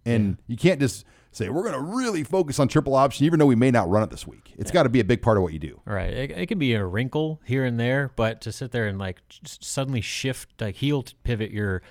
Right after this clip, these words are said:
Speaker 2: your offensive philosophy, especially with so many young guys. I mean, you got these young wide receivers that are still trying to figure out your real offense, let alone some, you know, change of pace thing. Like,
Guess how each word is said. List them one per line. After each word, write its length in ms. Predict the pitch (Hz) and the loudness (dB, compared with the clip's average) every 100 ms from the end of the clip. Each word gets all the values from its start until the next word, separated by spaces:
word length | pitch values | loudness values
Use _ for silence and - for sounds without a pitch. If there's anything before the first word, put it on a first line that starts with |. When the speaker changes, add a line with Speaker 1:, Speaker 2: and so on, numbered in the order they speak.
| - _ | -20 _
Speaker 2:
your 160 | - 107 | -2 0
offensive 440 | 120 123 107 104 | 0 -2 -4 -6
philosophy, 760 | 92 107 104 110 - 113 104 101 | -8 -4 -2 -2 -2 -4 -6 -6
especially 480 | - - 196 208 160 | -10 -8 -6 -4 -4
with 80 | |
so 120 | - 143 | -2 -2
many 140 | 127 | -2
young 260 | 110 107 127 | -2 -2 -4
guys. 280 | 90 85 92 | -6 -8 -10
I 20 | |
mean, 160 | 107 117 | -6 -4
you 80 | 139 | -4
got 120 | 131 | -4
these 160 | 113 | -4
young 160 | 101 117 | -4 -2
wide 200 | 120 120 | -2 -2
receivers 380 | 104 - 127 110 | -4 -4 -6 -6
that 80 | 110 | -8
are 40 | |
still 220 | - 127 | -8 -8
trying 220 | 120 - 110 | -6 -6 -6
to 20 | |
figure 320 | - 127 113 | -4 -2 0
out 140 | 113 | -2
your 120 | 107 95 | -2 -4
real 300 | 104 139 98 | -2 -2 -4
offense, 500 | 82 - 95 92 - - - _ | -6 -10 -12 -12 -16 -20 -20 _
let 160 | 123 120 | -2 0
alone 440 | 117 120 127 104 | 2 4 2 0
some, 440 | 92 - 104 101 101 | -4 -4 -2 -2 -4
you 80 | |
know, 100 | 101 | -6
change 300 | 98 120 110 | -4 -4 -4
of 60 | 92 | -4
pace 340 | 104 110 104 | -2 -2 -4
thing. 260 | - 85 90 | -8 -10 -8
Like, 240 | 98 101 | -8 -8